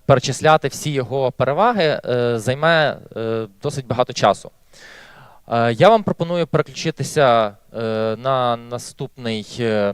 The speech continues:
слайд і поговорити про взагалі, який розвиток чату Джі Пі Ті, тому що це був, е, вибух на, е, на ринку штучного інтелекту. Чому? Тому що Open A I — це компанія, яка розробляє чат Джі Пі Ті.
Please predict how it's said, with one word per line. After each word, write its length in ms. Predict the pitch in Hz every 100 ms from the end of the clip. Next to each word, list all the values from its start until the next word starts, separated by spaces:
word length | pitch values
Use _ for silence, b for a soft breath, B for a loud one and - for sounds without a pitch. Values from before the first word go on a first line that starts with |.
| 98
слайд 340 | 127 196 254 233
і 40 | -
поговорити 480 | 135 135 185 175
про 540 | - - 170 165 156 143 127
взагалі, 360 | 139 156 151
який 360 | 123 135 165 139
розвиток 640 | - 175 135 110 - 113
чату 280 | - 175 117
Джі 140 | 113
Пі 100 | 120
Ті, 280 | - 113 95 b b
тому 140 | 127 127
що 100 | 127
це 200 | 151 139
був, 380 | 139 - -
е, 260 | 123 123 110 101
вибух 440 | 220 175 170 - 123
на, 440 | 135 135 135 131 123
е, 320 | 113 - 104
на 300 | 110 113 131
ринку 560 | 147 143 - 127 110 104
штучного 360 | - 135 135
інтелекту. 460 | 127 127 131 127 113
Чому? 300 | - 175 254
Тому 220 | - 139
що 180 | - 120 B B B B B
Open 380 | - 160 151 -
A 140 | 147 151
I — 420 | 143 123 - 113
це 120 | -
компанія, 560 | 135 127 117 110 104 98
яка 480 | 101 - 104 95
розробляє 520 | 107 107 104 107 98 95
чат 220 | 107 -
Джі 80 | 101
Пі 100 | 101
Ті. 260 | 101 95